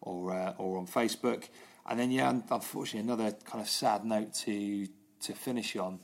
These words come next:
which is, um, which is another, another ex-pro that's, that's left us, uh, too soon. I remember the Australian, uh, Australian second row, Dan Vickerman, um,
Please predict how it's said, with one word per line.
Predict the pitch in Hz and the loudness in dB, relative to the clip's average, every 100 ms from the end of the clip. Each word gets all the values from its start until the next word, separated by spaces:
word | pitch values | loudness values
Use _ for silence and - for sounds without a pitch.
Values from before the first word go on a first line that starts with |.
| - | -8
which | 104 104 - | -6 -4 -2
is, | 104 92 - | -2 -2 -2
um, | 98 98 98 98 95 - - - - - _ _ _ - - | -2 -2 -4 -6 -8 -14 -20 -20 -20 -20 _ _ _ -20 -18
which | - 57 110 | -10 -6 -4
is | 101 | -2
another, | 104 107 101 101 98 - _ _ _ - | 2 2 2 0 0 -6 _ _ _ -8
another | 104 104 98 | -2 0 0
ex-pro | 98 - - - 104 98 | -2 -2 -8 -2 0 0
that's, | 98 85 | -2 -4
that's | - 95 - | -6 -8 -4
left | 104 - - | -4 -6 -6
us, | 98 - - | -2 0 0
uh, | 110 101 101 98 | 0 -2 -2 -4
too | - 104 | -4 -2
soon. | 95 - 113 104 98 - - - - | 0 0 0 0 -6 -14 -20 -18 -4
I | 110 | 0
remember | 101 98 101 | 0 0 0
the | 101 | 0
Australian, | 92 - 113 104 101 98 98 | -2 0 0 2 0 -2 -6
uh, | 98 95 95 - | -4 -4 -6 -8
Australian | - - 101 95 | -8 -4 -2 -2
second | 92 - - 104 95 | -2 -4 -4 -6 -4
row, | 98 | -4
Dan | 90 104 95 | -2 -2 -2
Vickerman, | 98 - 107 104 104 - - - _ 107 | -6 -4 -4 -4 -6 -12 -20 -20 _ -8
um, | 95 92 92 95 95 | -6 -4 -6 -6 -8